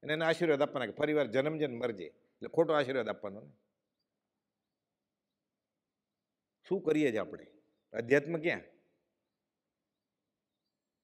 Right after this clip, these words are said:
જ્ઞાનીની દ્રષ્ટિએ આપણે બધા ગાંડા છીએ. આપણે બધાની દ્રષ્ટિએ એમ થાય જ્ઞાની આવી જ વાત કરે છે. તો બીજું આ જ કરે ને.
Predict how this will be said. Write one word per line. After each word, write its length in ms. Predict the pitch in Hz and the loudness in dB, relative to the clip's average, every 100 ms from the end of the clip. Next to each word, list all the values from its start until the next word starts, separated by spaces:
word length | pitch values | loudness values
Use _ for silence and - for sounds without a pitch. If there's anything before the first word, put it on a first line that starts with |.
| _ _ _ _ _ _ _ _ | _ _ _ _ _ _ _ _
જ્ઞાનીની 480 | 107 117 131 147 151 | -10 -6 -4 -2 -2
દ્રષ્ટિએ 760 | 131 135 135 - 160 190 107 - - | -2 -2 -4 -2 0 0 -4 -12 -4
આપણે 240 | 123 160 160 | 0 2 6
બધા 200 | 156 139 | 8 8
ગાંડા 360 | 131 131 117 | 4 4 2
છીએ. 400 | 104 104 120 151 _ _ _ | 2 -2 -2 -6 _ _ _
આપણે 220 | 156 175 | 0 4
બધાની 200 | 170 165 | 6 6
દ્રષ્ટિએ 260 | 151 156 156 | 6 4 2
એમ 80 | 139 | 2
થાય 100 | 117 | -2
જ્ઞાની 300 | 120 139 139 | -2 -4 -2
આવી 240 | 135 147 | 0 0
જ 40 | 107 | -2
વાત 260 | 95 - | -6 -8
કરે 160 | 82 76 | -18 -20
છે. 140 | _ _ _ _ _ _ _ _ _ - | _ _ _ _ _ _ _ _ _ -12
તો 60 | |
બીજું 600 | 120 147 139 - - - | -6 -6 -6 -18 -20 -10
આ 100 | 92 | -6
જ 40 | 151 - | -6 -4
કરે 180 | 147 127 | -4 -4
ને. 160 | 180 | -6